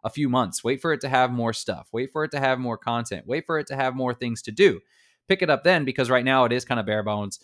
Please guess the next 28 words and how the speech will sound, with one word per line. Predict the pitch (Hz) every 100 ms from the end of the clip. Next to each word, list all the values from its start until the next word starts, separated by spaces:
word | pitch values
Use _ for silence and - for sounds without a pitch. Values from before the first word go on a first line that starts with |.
| _ -
So | 120
let's | 143 -
wait | 117 139 123 -
for | - 104 101 98 98 110
them | 113 110
to | -
add | 104 98
more | 98 98
things. | - 196 180 -
But | - 156 -
because | - 139 - - 247 156 123
they | 120
didn't | 113 156 156
have | - 160 156
that | 131 120
influx | 131 165 - 143 -
of | 113 -
cash | - - 110 113 -
with | 117 110
people | 131 117 104
buying | 104 143 202 113
it, | 101 -
because | 117 117
people | 131 123
were | 104 98
waiting | 120 196 156 107
on | 95
it, | 123